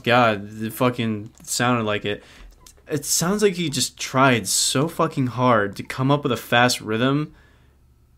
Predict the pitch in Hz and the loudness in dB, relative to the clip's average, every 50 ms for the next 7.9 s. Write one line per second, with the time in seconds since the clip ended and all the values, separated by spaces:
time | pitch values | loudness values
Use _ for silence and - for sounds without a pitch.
0 | - 113 120 123 - 123 123 - - - - - - - 131 120 85 120 123 123 | -16 -16 -12 -6 -2 -2 0 0 -2 -6 -10 -12 -2 0 0 2 2 2 2 0
1 | 117 113 - 107 98 98 101 107 104 - 127 120 117 123 131 139 127 110 113 113 | 0 -2 -4 -6 -6 -4 -6 -6 -4 -4 -4 -2 2 2 4 4 2 2 2 2
2 | 120 127 127 - - 107 - - - - - 127 151 143 113 101 98 101 104 - | 2 2 2 -2 -6 -6 -6 -4 -4 -2 -2 -2 -2 -2 -2 -4 -6 -10 -10 -6
3 | - 120 - - - - _ - 135 113 - - - - - - 110 113 131 127 | -6 -4 -4 -6 -8 -10 _ -8 -8 -6 -6 -8 -10 -12 -12 -10 -6 -4 -4 -2
4 | - 143 143 131 - - 110 123 120 131 127 - - 127 127 143 143 135 117 104 | 0 0 0 0 0 -4 -6 -4 -2 0 0 2 2 2 2 2 2 0 0 -2
5 | 98 - - 104 113 139 147 147 117 104 101 104 - 117 113 117 120 113 127 131 | -6 -10 -4 0 0 0 2 2 -2 -2 -2 -2 -4 -4 -2 -2 -2 -4 -4 -4
6 | - 160 139 - - - - 117 131 143 - 123 120 120 120 113 - - 127 127 | -6 -8 -8 -8 -18 -6 -2 0 0 0 -2 -6 -6 -6 -6 -8 -6 -4 -4 -2
7 | 131 127 120 110 101 107 - 107 117 139 139 - 143 - - - - _ | -2 -2 -4 -6 -10 -6 -4 0 0 0 0 -2 -4 -4 -4 -12 -14 _